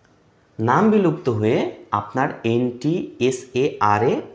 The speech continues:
অথবা এনটিএসআরএ এই নামটি ধারণ করবে। আচ্ছা, এবার আসুন সনদ প্রথা। সনদ প্রথাটি আর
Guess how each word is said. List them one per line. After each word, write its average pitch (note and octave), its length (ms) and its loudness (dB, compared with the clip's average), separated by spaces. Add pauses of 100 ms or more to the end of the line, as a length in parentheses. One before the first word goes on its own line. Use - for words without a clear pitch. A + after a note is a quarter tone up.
(160)
অথবা A2 640 2 (300)
এনটিএসআরএ D#3+ 960 -2 (240)
এই F#3+ 200 4
নামটি A2+ 540 -2
ধারণ G2 340 -2
করবে। - 380 -10 (560)
আচ্ছা, - 340 -4 (1200)
এবার G3 240 4
আসুন D3 400 2 (340)
সনদ A3 760 4
প্রথা। - 440 2 (480)
সনদ A3 520 0
প্রথাটি C3+ 680 0 (800)
আর D#3 360 4